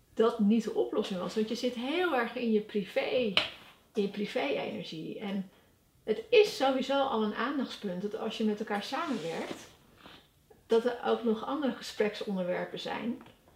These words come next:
En daar moet je op letten dat je het ook over andere dingen hebt dan alleen maar over, over werk. Dus als wij ook de teamruimte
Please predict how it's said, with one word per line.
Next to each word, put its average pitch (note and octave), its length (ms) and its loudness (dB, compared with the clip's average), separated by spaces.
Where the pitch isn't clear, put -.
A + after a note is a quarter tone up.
En C4 120 -2
daar C4 80 4
moet A#3 140 4
je A3 100 2
op F#3+ 100 0
letten G#3 400 4
dat F#3 120 0
je G3+ 120 -2
het - 100 -8
ook G3+ 220 -2
over F#3 180 -2
andere C4+ 380 -2
dingen E3 280 -6
hebt F3 200 -12
dan F#3+ 260 -4
alleen G3+ 320 0
maar G3+ 320 -2
over, G3 500 -4
over G#3 340 0
werk. B3 300 4
Dus - 120 -6
als G#3 200 -2
wij G3+ 380 0
ook F4 260 0
de A3+ 100 -8
teamruimte G#3+ 760 2